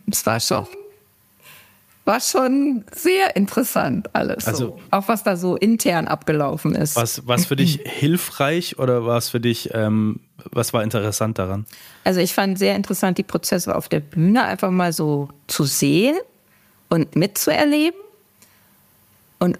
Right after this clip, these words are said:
Speaker 1: auch zu merken, okay, das ist echt, das sind echte Gefühle, das sind echte Menschen und das sind wirklich, äh, Dinge, die die erlebt haben, ne? Das kann man da wirklich, äh, spüren. Und ich sag mal, ich weiß nicht, an dem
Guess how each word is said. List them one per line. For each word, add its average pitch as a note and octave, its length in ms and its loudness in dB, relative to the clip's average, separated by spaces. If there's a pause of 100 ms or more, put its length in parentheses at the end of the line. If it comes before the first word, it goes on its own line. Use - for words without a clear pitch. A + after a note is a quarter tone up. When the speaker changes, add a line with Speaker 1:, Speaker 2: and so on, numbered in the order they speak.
(100)
Speaker 1:
auch F#3+ 220 0
zu - 160 0
merken, F#3 280 2
okay, F#3 280 0
das E3 200 -2
ist - 240 -6
echt, E3 380 0
das D3 140 -2
sind E3 200 2
echte F#3 300 2
Gefühle, F#3 400 0
das E3+ 160 -4
sind D3+ 180 -2
echte F3+ 360 0
Menschen F#3 640 4
und E3 200 0
das E3 200 0
sind E3 280 0
wirklich, E3+ 560 0
äh, D#3 220 2
Dinge, E3 300 2
die D#3 140 0
die D#3 160 4
erlebt D#3 460 2
haben, C#3 300 0
ne? D3+ 180 2
Das D#3 180 0
kann E3+ 140 0
man D#3+ 160 2
da D3 400 0
wirklich, D3 600 -2
äh, D3+ 100 2
spüren. E3 560 0
Und D3 240 -4 (460)
ich - 100 0
sag D3+ 240 0
mal, C#3+ 380 2
ich - 120 -4
weiß D3+ 220 0
nicht, D3+ 220 2
an D3 100 2
dem D3 220 2